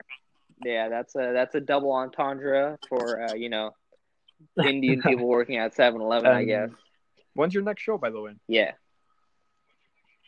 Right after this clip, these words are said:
Speaker 1: My next show that, uh, I'm aiming for Sunday. I definitely wanna do a show on Sunday. I'm pretty driven. I'm feeling good. Got some new material, uh,
Speaker 2: All right,
Speaker 1: and I wanna
Speaker 2: I
Speaker 1: test it
Speaker 2: guess
Speaker 1: out on
Speaker 2: I'll,
Speaker 1: Sunday.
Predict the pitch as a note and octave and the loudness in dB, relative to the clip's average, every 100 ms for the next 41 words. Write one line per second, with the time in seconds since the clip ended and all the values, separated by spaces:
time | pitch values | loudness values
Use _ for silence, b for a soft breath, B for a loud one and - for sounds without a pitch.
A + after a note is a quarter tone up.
0 | _ _ _ _ _ _ _ _ _ C#3+ | _ _ _ _ _ _ _ _ _ 0
1 | C#3+ D#3 G3 G3+ - - G#3 G#3 G3 D#3+ | 2 4 4 4 2 2 4 6 4 6
2 | D#3 D3+ D#3+ D#3 D3+ G3 F#3+ G3 F3+ D#3 | 6 6 6 4 0 -2 -4 -6 -10 -12
3 | D3 - D#3+ F3+ F3+ G3 F3 C3+ C3 - | -14 -6 -4 -2 -2 -2 -4 -4 -6 -6
4 | C3 C3 B2+ C3 B2 - C3 B2+ B2 - | -12 -6 -2 -2 -2 0 0 0 -4 -6
5 | C3 C3 B2+ - C#3+ C3 C#3 D3 C3+ C#3+ | -2 0 0 2 4 4 2 2 2 -2
6 | B2+ G2+ A#2 - D#3 D#3 D3 D3 D3 D3+ | -2 -6 -8 0 0 2 2 6 6 6
7 | D3 C#3+ B2+ B2 - C3 C3+ C3 - C#3+ | 2 -2 0 0 -6 -8 -8 -4 2 4
8 | C3 C3 B2+ A#2+ C3+ A2 A2+ A2+ A#2 A#2 | 6 4 2 0 -2 -2 -2 0 0 2
9 | B2+ B2 C3 B2 B2 C3+ C#3 A#2 | 2 4 4 0 2 2 2 -2